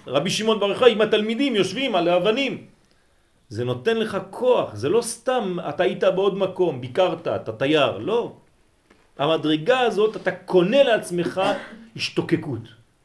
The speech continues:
אתה מתגעגע ואתה רוצה להיכנס, גם אני רוצה להגיע.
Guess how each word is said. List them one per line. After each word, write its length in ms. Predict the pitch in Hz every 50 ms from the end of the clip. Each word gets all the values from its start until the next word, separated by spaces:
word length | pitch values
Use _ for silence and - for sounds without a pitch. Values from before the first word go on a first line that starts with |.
| _ -
אתה 80 | 135
מתגעגע 800 | 147 147 123 131 156 160 151 147 143 139 147 190 214 190 175 156
ואתה 200 | - 131 - -
רוצה 360 | 151 156 156 - - - 185 202 190 175 175
להיכנס, 800 | 165 165 165 170 170 170 170 165 170 165 175 196 208 190 165 147
גם 180 | 170 175 170
אני 200 | 185 196 220 240
רוצה 320 | 233 185 180 180 - 160 147
להגיע. 420 | 131 117 110 107 104 101 90 80